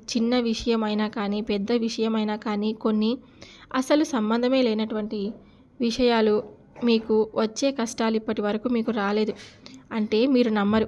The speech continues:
ఒకవేళ వచ్చి ఉంటే కనుక అవి వాటిని అసలు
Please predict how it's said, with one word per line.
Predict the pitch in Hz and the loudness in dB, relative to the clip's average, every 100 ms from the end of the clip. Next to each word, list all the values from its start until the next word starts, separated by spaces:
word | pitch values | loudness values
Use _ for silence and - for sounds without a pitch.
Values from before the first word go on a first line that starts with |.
| 220 | -2
ఒకవేళ | 233 208 196 247 | -2 0 0 0
వచ్చి | 269 208 - 247 302 339 - - - - - - - - _ - - - | -2 -4 -4 -4 -4 -6 -20 -20 -20 -20 -20 -20 -20 -20 _ -20 -20 0
ఉంటే | 254 269 302 | 4 4 4
కనుక | 311 247 226 | 4 2 2
అవి | 220 214 | 0 2
వాటిని | 220 214 220 | 0 2 0
అసలు | 208 247 240 | 0 2 4